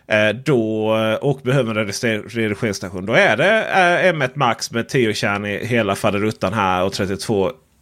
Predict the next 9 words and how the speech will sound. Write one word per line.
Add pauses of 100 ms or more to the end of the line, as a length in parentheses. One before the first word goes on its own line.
kärn
i
grafikprocessor
och
sexton
kärn
i
Neural
Engine